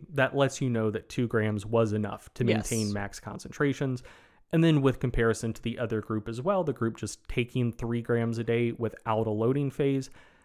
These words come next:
Speaker 1: they got up to the same muscle creatine concentrations as the group that did the loading phase,
Speaker 2: Mm-hmm.
Speaker 1: which, again, is pretty strong evidence that the three grams a day was sufficient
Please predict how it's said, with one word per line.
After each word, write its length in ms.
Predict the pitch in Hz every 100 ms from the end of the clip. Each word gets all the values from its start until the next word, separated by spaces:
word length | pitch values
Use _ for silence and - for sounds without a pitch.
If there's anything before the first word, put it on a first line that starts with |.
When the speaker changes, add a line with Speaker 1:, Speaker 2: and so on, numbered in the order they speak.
| -
Speaker 1:
they 220 | 135 165
got 200 | 180 170
up 160 | 151 -
to 80 | 139
the 100 | 131
same 640 | - 120 113 113 110 104 117
muscle 320 | 123 107 110
creatine 480 | - 123 120 120 113
concentrations 800 | 113 113 113 - 117 - 110 - -
as 260 | 113 110
the 100 | -
group 320 | 107 110 107 -
that 160 | 104
did 160 | 113 113
the 80 | 107
loading 360 | 120 156 156
phase, 500 | 151 160 147 147 - - - -
Speaker 2:
Mm-hmm. 240 | 220 196
Speaker 1:
which, 420 | 147 117 - - - _
again, 220 | 139 127
is 100 | 104
pretty 280 | - - 196
strong 280 | 160 147 135
evidence 420 | 123 113 113 107
that 180 | - 107 - _
the 80 | 120
three 280 | - 139 123
grams 300 | - 110 107
a 40 |
day 140 | 107 107
was 340 | 104 113 110
sufficient 720 | - 107 - 104 - 110 90